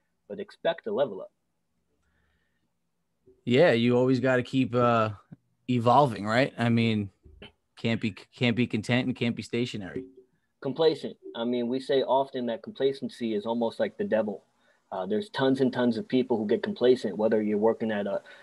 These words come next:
Speaker 1: a bank job and it's as a teller or, or just at, like, a Target or a Home Depot, whatever the fuck it is. Um,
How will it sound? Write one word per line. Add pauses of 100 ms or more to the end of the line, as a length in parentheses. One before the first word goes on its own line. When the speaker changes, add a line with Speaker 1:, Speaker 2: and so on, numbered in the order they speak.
(180)
Speaker 1:
a
bank
job
and
it's
as
a
teller
or, (100)
or
just
at,
like,
a
Target
or (320)
a
Home
Depot,
whatever
the
fuck
it
is. (300)
Um,